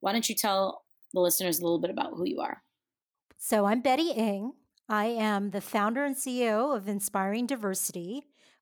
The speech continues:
Speaker 2: which provides practical solutions for building inclusive, collaborative, and high-performing culture.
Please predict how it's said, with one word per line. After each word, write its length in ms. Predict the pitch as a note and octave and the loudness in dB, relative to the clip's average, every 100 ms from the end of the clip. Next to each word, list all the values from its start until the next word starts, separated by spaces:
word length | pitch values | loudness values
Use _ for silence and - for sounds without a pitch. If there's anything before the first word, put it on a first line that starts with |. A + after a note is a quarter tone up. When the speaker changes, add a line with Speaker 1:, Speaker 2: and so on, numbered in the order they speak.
| _ | _
Speaker 2:
which 320 | G#3+ G3+ - | 0 2 0
provides 400 | A#3+ G#3+ G3+ G3+ | -2 0 0 -2
practical 420 | - G3+ - - | -4 -4 -4 -8
solutions 640 | G#3 G#3 F3+ G3 - F4 - | -6 -6 -6 -6 -6 -8 -4
for 140 | B3+ | -4
building 480 | F#3 G3 F#3+ G3+ F#3+ | -2 -4 -4 -6 -6
inclusive, 560 | G#3 - G3+ F#3 G#3 - | -8 -6 -4 -2 -6 -6
collaborative, 680 | G#3+ F#3 F3 F#3+ F#3 F#3+ F#3+ | -6 -6 -4 -4 -4 -6 -6
and 100 | F3+ | -8
high-performing 680 | F3+ F3+ - F3+ F#3 F3+ | -4 -4 -6 -6 -6 -6
culture. 480 | F3+ F#3+ F3 - E4+ | -6 -8 -6 -4 -4